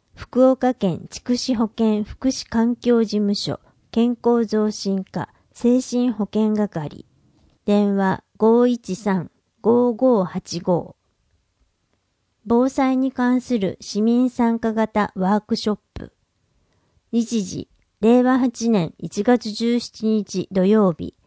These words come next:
午前十時から午後一時。場所、太宰府市総合体育館、飛び梅アリーナ。内容、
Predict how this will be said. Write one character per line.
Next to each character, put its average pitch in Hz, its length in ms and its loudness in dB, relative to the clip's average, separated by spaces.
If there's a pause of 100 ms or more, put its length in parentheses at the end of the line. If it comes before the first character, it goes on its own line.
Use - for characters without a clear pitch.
(280)
午 233 180 4
前 247 240 4
十 233 280 2
時 202 140 -8
か 151 180 -8
ら 135 200 -10 (120)
午 240 140 4
後 214 160 2
一 175 280 -6
時。 - 240 -12 (840)
場 190 120 -2
所、 214 320 0 (100)
太 202 160 -2
宰 240 280 2
府 254 140 0
市 - 240 -8
総 233 300 4
合 240 240 4
体 220 280 2
育 - 280 -8
館、 147 260 -8 (180)
飛 180 140 -2
び 233 180 4
梅 233 240 2
ア 208 120 2
リ 190 260 0
ー 135 40 -6
ナ。 - 180 -16 (1300)
内 214 360 2
容、 185 360 0